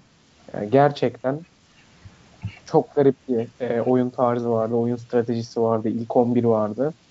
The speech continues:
E, formasyon açısından değerlendir-, değerlendirirsem defans, e, Serdar Aziz ile Tisserand gerçekten elinden geleni yaptı. E, ilk yarı yapmasalar da ikinci yarı,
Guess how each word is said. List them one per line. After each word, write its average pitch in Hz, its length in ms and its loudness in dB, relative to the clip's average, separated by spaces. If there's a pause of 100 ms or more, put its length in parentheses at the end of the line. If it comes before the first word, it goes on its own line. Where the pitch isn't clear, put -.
(260)
E, 110 380 -2 (300)
formasyon 139 520 4
açısından 135 640 0
değerlendir-, 127 640 2 (180)
değerlendirirsem 123 1200 2
defans, 120 380 2 (880)
e, - 40 -10
Serdar 123 460 2
Aziz 143 260 2
ile 143 120 2
Tisserand 139 560 -2
gerçekten 135 500 0
elinden 117 500 -2
geleni 113 340 -2
yaptı. 113 460 -4 (420)
E, 113 680 -2 (120)
ilk 143 260 -2
yarı 135 300 6 (480)
yapmasalar 127 760 0
da 131 40 0
ikinci 127 460 -2
yarı, 127 320 2